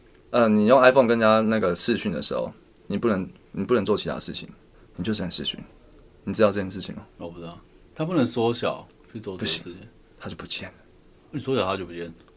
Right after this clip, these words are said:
Speaker 1: 它就不见了。你就，你等于说你视讯，你就被它绑架了。就像，呃，反正用安卓或是其他，你就是视讯，你可以，哦，把它变成，哦，可能是放在上面或下面，因为安卓它有双荧，
Speaker 2: 嗯。
Speaker 1: 就是双荧幕。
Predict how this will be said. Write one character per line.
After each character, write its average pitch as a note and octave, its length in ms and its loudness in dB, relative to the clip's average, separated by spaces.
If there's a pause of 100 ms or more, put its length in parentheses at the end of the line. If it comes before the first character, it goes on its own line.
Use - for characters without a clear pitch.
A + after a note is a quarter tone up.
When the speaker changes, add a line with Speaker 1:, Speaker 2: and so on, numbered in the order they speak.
(140)
Speaker 1:
它 - 100 -14
就 G2+ 80 -10
不 D#2+ 200 -14
见 F2 240 -8
了。 - 60 -14 (340)
你 G2 100 -4
就， A#2 180 2 (120)
你 A#2+ 120 0
等 A#2 120 6
于 A2 40 6
说 C3 140 6
你 A#2 80 2
视 G#2+ 200 2
讯， G2 200 0
你 F2 60 -2
就 G2 100 0
被 G2+ 120 2
它 G2 120 -4
绑 - 240 -8
架 - 140 -2
了。 - 200 -8 (580)
就 D3+ 120 6
像， C#3+ 280 8 (400)
呃， A#2 80 -2
反 A#2 160 8
正 D#3+ 100 4
用 E3+ 220 6
安 C#3 180 4
卓 A#2+ 160 6
或 A#2 40 6
是 A#2+ 80 0
其 A2 200 -6
他， G2+ 220 4
你 F#2+ 160 -4
就 G2+ 100 -2
是 A#2+ 120 0
视 A#2+ 180 0
讯， A2+ 200 -2
你 F#2 100 -2
可 G#2+ 140 4
以， G#2+ 60 6
哦， G#2 100 6
把 G2 220 4
它 G#2 120 -2
变 A#2 160 2
成， F2 220 -2 (100)
哦， - 100 -4
可 G2+ 120 -4
能 F2+ 100 -2
是 A2 240 -2
放 A2 220 2
在 G#2+ 120 6
上 G#2 240 0
面 G2+ 140 0
或 G2 80 -4
下 F#2 240 0
面， F2+ 160 -4
因 F2+ 60 -2
为 D3+ 80 4
安 E3 160 10
卓 C3+ 100 4
它 C3 60 6
有 A#2+ 80 8
双 A2+ 360 4
荧， F#2 160 -4
Speaker 2:
嗯。 D#2+ 60 -8 (160)
Speaker 1:
就 - 100 -2
是 C#3+ 260 0
双 - 540 2
荧 G2 140 -2
幕。 G2 320 0